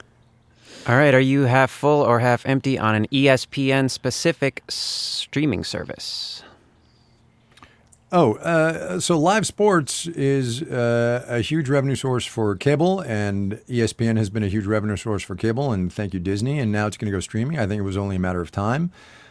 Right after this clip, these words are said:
Speaker 2: Uh, I'm a live sports guy, so, you know, yeah, I think so. I'm fa-, I'm half full on, on E S P N as a streamer.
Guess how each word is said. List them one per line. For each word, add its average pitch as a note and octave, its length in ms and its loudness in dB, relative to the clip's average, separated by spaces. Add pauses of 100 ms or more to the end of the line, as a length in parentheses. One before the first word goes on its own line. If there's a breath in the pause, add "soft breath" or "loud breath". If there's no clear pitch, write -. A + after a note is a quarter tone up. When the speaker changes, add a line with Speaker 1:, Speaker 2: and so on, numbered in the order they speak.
(180 loud breath)
Speaker 2:
Uh, C3 320 2
I'm F3 200 -2
a A3 80 -4
live G2+ 240 -2
sports - 300 -12
guy, E2 260 -8
so, C#3 480 -6
you D#3+ 100 -6
know, E3 300 -4 (100)
yeah, C3+ 320 -2
I F2 80 -6
think A2+ 200 -6
so. E3+ 300 -8 (380)
I'm A2 120 -4
fa-, A#2+ 160 -4
I'm B2 140 -2
half B2 220 -2
full C#3+ 160 -4
on, E2+ 340 -6
on F2 260 -8
E F#2 80 -6
S E2+ 120 -4
P F#2 120 -8
N D#2+ 120 -4
as D2 100 -10
a C#2+ 60 -12
streamer. C#2 340 -12